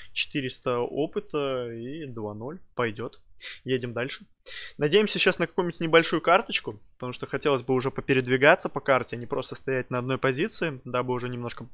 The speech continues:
пополноценнее пораскрывать эту мышку. Ну вот, в принципе, тоже неплохая карта.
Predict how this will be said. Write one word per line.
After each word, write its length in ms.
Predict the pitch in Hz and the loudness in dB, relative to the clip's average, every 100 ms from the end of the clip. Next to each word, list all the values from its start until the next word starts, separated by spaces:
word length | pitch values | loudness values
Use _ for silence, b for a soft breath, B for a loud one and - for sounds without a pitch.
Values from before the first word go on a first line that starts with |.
| - | -4
пополноценнее 880 | 123 - 135 135 135 143 123 117 117 | -4 0 0 0 -2 -2 -2 -4 -8
пораскрывать 680 | - 120 - - 127 120 - | -4 -6 -4 -6 -4 -4 -6
эту 120 | 139 | -8
мышку. 360 | 185 - 139 - | -8 -8 -10 -10
Ну 120 | 214 | -8
вот, 220 | 269 143 | -6 -6
в 40 | - | -8
принципе, 340 | 131 139 - | -14 -14 -12
тоже 220 | - 127 - B B B B | -12 -12 -14 B B B B
неплохая 460 | 123 117 127 - 143 | -16 -8 -6 0 0
карта. 420 | 143 185 - 170 | 0 -4 -4 -10